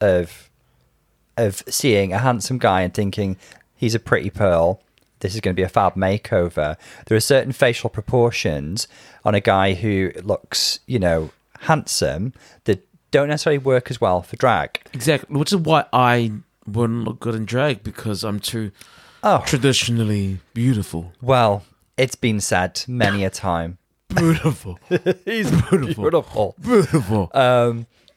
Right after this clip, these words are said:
Speaker 1: you know, it's such a handicap for you, unfortunately.
Speaker 2: Yeah.
Speaker 1: Uh, <laughs> so,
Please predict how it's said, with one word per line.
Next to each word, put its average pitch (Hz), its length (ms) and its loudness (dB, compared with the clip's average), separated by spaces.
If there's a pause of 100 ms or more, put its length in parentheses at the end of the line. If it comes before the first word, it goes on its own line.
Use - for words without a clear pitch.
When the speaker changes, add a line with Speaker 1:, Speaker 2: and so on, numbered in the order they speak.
Speaker 1:
you 139 100 -2
know, 127 120 2
it's 117 100 -4
such - 160 -4
a - 20 -2
handicap 110 640 -2
for 110 240 -6
you, 101 160 -2
unfortunately. 98 880 -4 (440)
Speaker 2:
Yeah. - 60 2
Speaker 1:
Uh, 113 280 4
<laughs> - 0 -
so, - 360 0